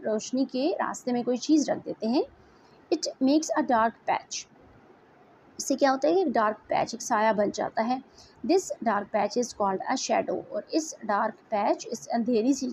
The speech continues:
जो एक जगह होती है, उस light के, अ, उस object पे पड़ने की वजह से जो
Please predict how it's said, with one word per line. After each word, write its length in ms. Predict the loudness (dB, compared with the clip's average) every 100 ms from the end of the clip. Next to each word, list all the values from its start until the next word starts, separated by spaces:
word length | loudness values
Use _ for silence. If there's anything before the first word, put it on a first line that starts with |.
| -8
जो 200 | -8 -8 -8 -12
एक 80 | -12 -8 -2
जगह 180 | 2
होती 360 | 2 2 0 0
है, 120 | 0 -4 -20 -20 -16 -10
उस 140 | -8 -2
light 300 | 2 2 -2
के, 300 | -2 0 0
अ, 400 | -2 -6 -6 -8 -10
उस 140 | -10 -4
object 380 | -4 0 -2 0
पे 100 | 0
पड़ने 280 | 2 0
की 100 | 0
वजह 140 | -2 -2
से 160 | -2
जो 180 | 0 0